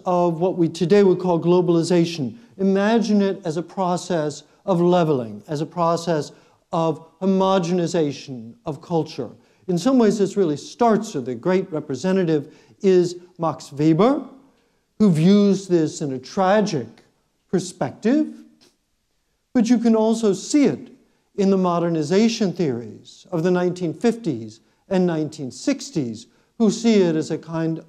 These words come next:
of triumph of Western culture, and in particular of American culture around the world. So either pessimistic, as in Weber,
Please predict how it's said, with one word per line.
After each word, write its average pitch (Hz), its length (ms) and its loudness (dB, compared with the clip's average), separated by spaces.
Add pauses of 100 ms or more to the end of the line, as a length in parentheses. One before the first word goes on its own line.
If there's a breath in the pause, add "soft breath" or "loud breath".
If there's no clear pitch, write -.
of 139 260 -8 (200 soft breath)
triumph 185 760 0 (460)
of 185 160 0
Western 156 500 -2
culture, 160 520 -4 (520)
and 175 120 2
in 156 100 0
particular 156 600 -4 (220 loud breath)
of 123 120 -20
American 180 600 0
culture 131 500 -6 (600)
around 147 320 0
the 127 60 -8
world. 143 580 2
So - 420 -2 (200 loud breath)
either 147 160 0
pessimistic, 226 880 2
as 139 180 -2
in 123 120 -8
Weber, 196 360 4